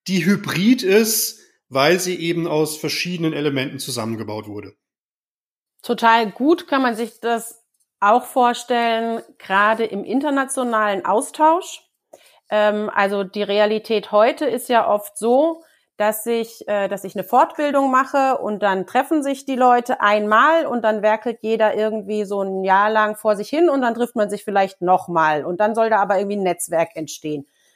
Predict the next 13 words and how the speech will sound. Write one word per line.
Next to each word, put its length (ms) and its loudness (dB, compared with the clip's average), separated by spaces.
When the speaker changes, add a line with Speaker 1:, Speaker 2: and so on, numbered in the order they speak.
Speaker 2:
Super 320 0
schwierig, 580 2
weil 180 4
jeder 260 2
im 120 -2
Alltag 400 -2
irgendwie 240 -4
auch 100 -2
mit 160 -6
anderen 300 -4
Sachen 240 -6
beschäftigt 560 -10
ist. 240 -18